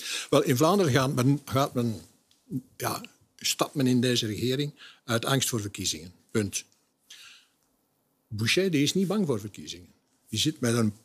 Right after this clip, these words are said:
premier die relatief populair is, ook in, in Wallonië, in Franstalig België. Ehm, hij bezet een aantal ministerposten. Hij zit in de Waalse regering, is overal aanwezig. Europa, de twee,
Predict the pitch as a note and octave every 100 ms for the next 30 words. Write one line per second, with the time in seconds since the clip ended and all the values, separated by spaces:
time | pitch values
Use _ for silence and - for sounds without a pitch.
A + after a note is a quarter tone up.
0 | - - A#2+ A2+ A2+ C3 D#3 C3 B2 C#3
1 | - D3 - - _ _ _ _ A#2+ A#2+
2 | A2 G2+ B2 G#3 - _ _ - A#2 A2
3 | G#2+ A#2 G#2 F#2 G2+ B2 G3 G#3 D#3+ B2+
4 | A2 B2 G#2+ F2+ C3+ D#3 F#3+ - - -
5 | - - - C#3 B2+ B2 A#2 B2 - -
6 | A#2+ A2 A2 C3 A#2 - - - _ -
7 | A2+ A#2 A#2 G#2 G2+ G#2+ - C3 - F3
8 | - D#4 - B3 A#2+ A2 A#2+ B2 A2 G#2
9 | A2+ C#3+ - D3+ D3 E3+ F#3+ A#3+ - _
10 | - - _ _ _ - A3+ G#3+ G#3 F#3+
11 | F3 D3 A#2 F2+ G2+ - - C#3 C#3+ F#3
12 | F#3 G3 E3+ _ _ _ _ _ B2 A#2+
13 | E3 E3